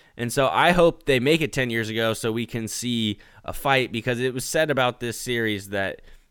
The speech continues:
it, they're hyping up that rematch. They're leaning into that.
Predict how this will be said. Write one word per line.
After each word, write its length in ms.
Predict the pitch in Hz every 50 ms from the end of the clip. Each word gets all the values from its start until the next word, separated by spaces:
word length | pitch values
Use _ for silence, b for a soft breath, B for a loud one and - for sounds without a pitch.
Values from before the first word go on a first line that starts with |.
| -
it, 300 | - 110 110 - _ - - - _ _ _ -
they're 140 | - 131 120
hyping 420 | - - 143 139 135 151 143 120 113
up 180 | 110 - -
that 240 | 107 92 87 - -
rematch. 680 | 87 92 90 76 71 50 50 - - - - - - _ -
They're 160 | 104 104 107
leaning 520 | 104 101 110 120 120 120 117 117 117 107 107
into 360 | 80 98 98 95 - - 85
that. 280 | 71 69 65 - -